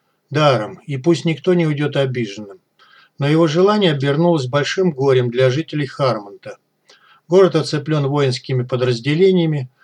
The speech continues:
отгорожен от остального мира колючей проволокой. Люди с признаками мутаций отправлены в лаборатории для научных исследований. И вдобавок ко всему в развалинах старого завода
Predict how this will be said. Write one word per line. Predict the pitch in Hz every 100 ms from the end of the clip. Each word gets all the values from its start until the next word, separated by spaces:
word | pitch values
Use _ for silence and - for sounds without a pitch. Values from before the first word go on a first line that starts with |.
| _ _
отгорожен | 135 123 143 165 139 139
от | 127
остального | 123 - 135 135 131 127
мира | 147 175 131
колючей | 131 127 131 135
проволокой. | 127 117 110 101 - 107 - _ _ - _ -
Люди | 208 175
с | -
признаками | 151 151 135 127 131 131
мутаций | 147 180 180 - 175 131 - - -
отправлены | 139 127 175 175 151 131
в |
лаборатории | 127 123 127 127 180 175
для | 127 127
научных | 127 151 - 143 127
исследований. | 127 - 120 110 107 101 98 - _ _ - _
И | 131
вдобавок | 120 147 151 202 180 -
ко | 127
всему | - 131 123
в |
развалинах | 127 131 143 170 139 131
старого | - 147 143 135
завода | 123 160 202 175 101